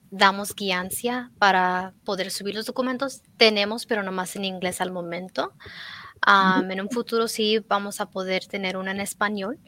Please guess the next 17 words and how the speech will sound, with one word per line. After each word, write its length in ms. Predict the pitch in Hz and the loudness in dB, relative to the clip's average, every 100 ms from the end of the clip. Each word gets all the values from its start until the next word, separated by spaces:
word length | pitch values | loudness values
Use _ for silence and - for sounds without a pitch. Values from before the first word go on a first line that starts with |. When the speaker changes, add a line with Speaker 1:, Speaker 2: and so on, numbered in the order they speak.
| - - - - - | -20 -20 -20 -20 -4
Speaker 1:
para 240 | 180 180 | 2 4
que 140 | 175 185 | 2 -2
puedan, 680 | - 175 175 185 190 185 185 | -2 0 4 4 4 0 0
ah, 260 | 175 185 180 | 2 2 0
ver 180 | 233 262 | 0 2
cómo 220 | 262 247 | 0 0
subir 240 | 240 208 | -2 -2
sus 140 | 208 214 | -2 -4
documentos 480 | 214 196 185 196 - | -4 -2 -2 -4 -2
paso 400 | - 185 185 208 | 6 8 8 2
a 160 | 185 | 4
paso. 420 | - 175 - 359 - - - - | 4 2 2 -6 -6 -18 -20 -14
Ya 480 | 190 185 180 185 190 - - - _ _ - | 0 4 6 6 2 -6 -20 -20 _ _ -4
cuando, 440 | - 208 190 185 175 - | 4 4 6 0 0 0
ah, 280 | 196 190 185 | 2 4 2
completen 460 | 196 190 185 208 | 0 0 -2 -2
su 880 | 208 - 196 185 180 175 175 180 175 | -6 -4 -4 -2 -2 -2 -2 -4 -8